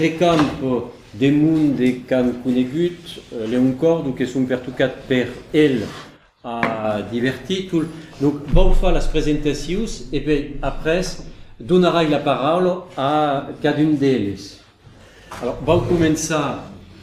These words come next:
din l'ordre, euh, spatial. A ma drech, euh, Patrick Albert, qui est le directeur,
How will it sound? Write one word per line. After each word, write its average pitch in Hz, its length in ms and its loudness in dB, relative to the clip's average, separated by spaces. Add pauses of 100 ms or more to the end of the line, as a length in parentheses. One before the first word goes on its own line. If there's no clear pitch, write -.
(440)
din 156 260 -4
l'ordre, 139 420 -2
euh, 104 300 -8 (960)
spatial. 175 800 -2 (600)
A 180 100 6
ma 175 160 6
drech, 147 580 -2
euh, 113 600 -4 (260)
Patrick 131 720 -4
Albert, 120 720 -2
qui 120 80 -4
est 107 120 -4
le 113 120 -6
directeur, 131 500 -4